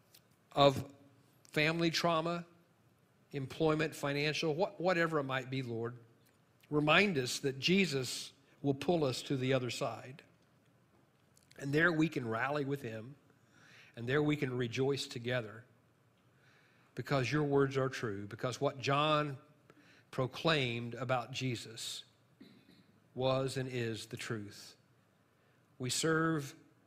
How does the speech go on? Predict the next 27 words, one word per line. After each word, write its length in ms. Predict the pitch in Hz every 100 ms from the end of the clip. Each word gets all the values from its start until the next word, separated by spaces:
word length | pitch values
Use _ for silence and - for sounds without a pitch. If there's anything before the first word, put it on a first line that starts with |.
| _ _ _ _ _ _ _ _ -
the 140 | 127
risen 340 | 127 143 127 120
Savior, 520 | - 127 113 92 101 - _ _ _ _ _ _ _ -
and 100 | 123
I 80 | 123
pray 300 | - 139 135
today, 640 | 135 127 120 107 107 104 - _
if 160 | - 104
there's 140 | 117
someone 380 | - 151 147 147
who's 220 | 135 123
never 540 | 113 131 156 160 165 156 - - - - - _
made 320 | 113 151 175
that 200 | 165 170
statement, 480 | - - 139 120 117 - _ _ _ -
that 180 | 120 -
"I 200 | 131 160
want 320 | 139 139 -
to 80 | 139
believe 440 | 131 127 123 113
in 100 | 113
Jesus," 600 | 104 107 95 104 - - - _ _ -
that 180 | 107
during 260 | - 143 151
this 180 | 147 -
invitation 580 | 127 127 - 117 117 110
time, 360 | 90 92 101